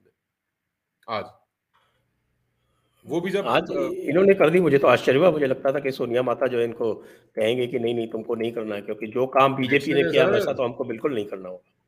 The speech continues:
Speaker 1: इलेक्शन है सर। राजस्थान में कहाँ कम हुई बता दो ना।
Speaker 2: नहीं हुई।
Speaker 1: नहीं हुई। आप तो <laughs> राजस्थान में रहते हो।
Speaker 2: बिल्कुल नहीं हुई।
Speaker 1: हाँ, तो इलेक्शन है पंजाब में तो कर दी इन्होंने कम, नहीं तो ये कहाँ करने वाले हैं।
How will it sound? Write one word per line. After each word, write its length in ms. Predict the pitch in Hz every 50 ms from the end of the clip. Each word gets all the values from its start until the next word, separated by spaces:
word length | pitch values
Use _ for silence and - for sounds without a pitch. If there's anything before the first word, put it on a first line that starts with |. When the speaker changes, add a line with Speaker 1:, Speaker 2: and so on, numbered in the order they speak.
| _ _ _ _ 139
Speaker 1:
इलेक्शन 400 | 131 143 147 151 - 202 196 196
है 80 | 190
सर। 240 | 147 160 190 208 190 -
राजस्थान 360 | 139 143 135 180 175 233 233 233
में 120 | 233 233
कहाँ 240 | 233 185 190 208 196
कम 120 | 226 214
हुई 200 | 208 190 185 220
बता 240 | 208 185 - 139 123
दो 140 | - 160 175
ना। 320 | 339 359 - - - _ _ _ -
Speaker 2:
नहीं 160 | 95 95 98
हुई। 300 | 104 123 156 165 - - - _ _ _ _ _ _ _ _ _ _ _ _ _ -
Speaker 1:
नहीं 120 | 123 160 214
हुई। 120 | 254 269
आप 240 | 254 165 143 156 -
तो 80 | - 202
<laughs> 0 |
राजस्थान 560 | 160 - - 190 165 143 - - 226 220 202 -
में 60 | 226
रहते 280 | 220 190 - - - 233
हो। 340 | 233 - - - - _ _ _ _ _ _ 285 - - 175 147 -
Speaker 2:
बिल्कुल 340 | 156 156 - - - -
नहीं 320 | 147 135 - - 151 160 -
हुई। 200 | - - - - _ -
Speaker 1:
हाँ, 240 | - - 139 180 -
तो 260 | 277 277 269 254 247
इलेक्शन 360 | 208 190 202 202 202 277 269
है 80 | 294 277
पंजाब 340 | 269 233 240 240 240 -
में 100 | - 262
तो 80 | 254 247
कर 160 | 214 220 202
दी 100 | 196 254
इन्होंने 260 | 269 262 262 254 254
कम, 200 | 254 - 294 311 - _ _ _ _ _ _ 160
नहीं 120 | 151 160 175
तो 100 | 175 254
ये 100 | 269 262
कहाँ 220 | 240 190 180 180
करने 200 | 185 190 185 196
वाले 260 | 190 160 107 98 98
हैं। 140 | 101 104 -